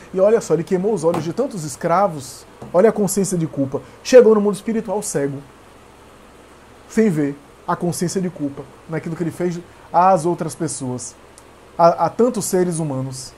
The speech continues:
né? Então, é, a sua impiedade ali estava agora.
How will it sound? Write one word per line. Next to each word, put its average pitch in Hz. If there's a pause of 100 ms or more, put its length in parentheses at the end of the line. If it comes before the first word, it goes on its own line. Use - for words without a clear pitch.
(140)
né? 165 (500)
Então, 165 (880)
é, 151
a 156
sua 185
impiedade 160
ali 160
estava 170
agora. 151